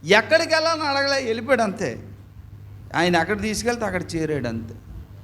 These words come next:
నెక్స్ట్, కన్న కొడుకుని ఇస్మాయిల్ని మాత్రం ఉంచక, ఎందుకంటే నేను వాగ్దానం చేసింది సారా ద్వారా పుట్టిన కొడుకే కానీ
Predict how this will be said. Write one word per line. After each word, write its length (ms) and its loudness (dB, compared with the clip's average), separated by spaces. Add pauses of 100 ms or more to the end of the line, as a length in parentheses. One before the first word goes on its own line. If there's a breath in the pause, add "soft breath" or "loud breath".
(100)
నెక్స్ట్, 520 -4 (4000)
కన్న 200 8
కొడుకుని 640 2 (640)
ఇస్మాయిల్ని 560 2
మాత్రం 400 2
ఉంచక, 520 -2 (540)
ఎందుకంటే 800 2 (420 loud breath)
నేను 180 0
వాగ్దానం 560 2
చేసింది 800 0 (560)
సారా 420 6
ద్వారా 260 2
పుట్టిన 360 -4
కొడుకే 380 0
కానీ 480 -2